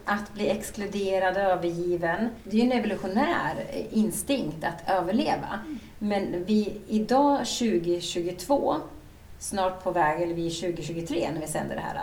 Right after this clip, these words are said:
Speaker 1: Vi har inte, vi står inte för samma problem, men vi, vi reagerar på det på samma sätt, som med sa-, samma hot. Vi är så smarta, vi, alltså vi människor har ju verkligen utvecklats så enormt,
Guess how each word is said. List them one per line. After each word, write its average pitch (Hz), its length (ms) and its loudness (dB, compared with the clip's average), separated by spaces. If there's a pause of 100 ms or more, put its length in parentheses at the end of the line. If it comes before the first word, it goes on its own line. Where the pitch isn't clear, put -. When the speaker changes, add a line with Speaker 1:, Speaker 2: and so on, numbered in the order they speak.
(280)
Speaker 1:
Vi 190 160 0
har 220 100 10
inte, 214 360 0
vi 208 60 -4
står 220 200 0
inte 214 180 4
för - 80 -10
samma 196 260 2
problem, 226 580 2
men 196 240 0
vi, 190 240 -4
vi 190 140 0
reagerar 196 580 2
på - 120 0
det - 180 -6
på 185 80 -6
samma 175 300 0
sätt, - 240 -4
som 165 140 -6
med 143 120 -4
sa-, 175 160 0
samma 185 340 -2
hot. 220 560 -2 (380)
Vi 226 200 4
är 285 40 4
så 254 120 0
smarta, 233 500 4
vi, 214 240 6
alltså 220 180 2
vi 214 120 4
människor 214 400 6
har 202 80 0
ju 190 60 2
verkligen 190 400 0
utvecklats 180 600 -2
så 170 100 -4
enormt, 180 1040 -2